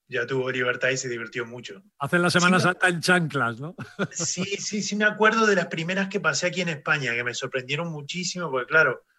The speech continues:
Speaker 1: llegando de Uruguay, ir a ver a la Semana Santa en Sevilla, me quedé medio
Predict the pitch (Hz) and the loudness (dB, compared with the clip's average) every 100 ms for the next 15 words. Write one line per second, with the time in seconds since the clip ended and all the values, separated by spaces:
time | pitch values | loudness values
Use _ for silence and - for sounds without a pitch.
0 | _ _ _ 117 127 147 147 147 147 151 | _ _ _ 2 2 2 -2 -2 0 6
1 | 165 147 131 135 131 139 135 135 131 131 | 6 6 2 4 6 4 4 6 4 4
2 | 131 147 143 123 - 139 143 147 147 147 | 2 2 0 -2 0 0 0 -2 -2 -2
3 | 139 127 131 139 151 135 123 127 131 139 | -2 -4 -4 -2 0 -2 -2 -4 -2 -2
4 | 139 131 113 104 | 0 0 -2 -8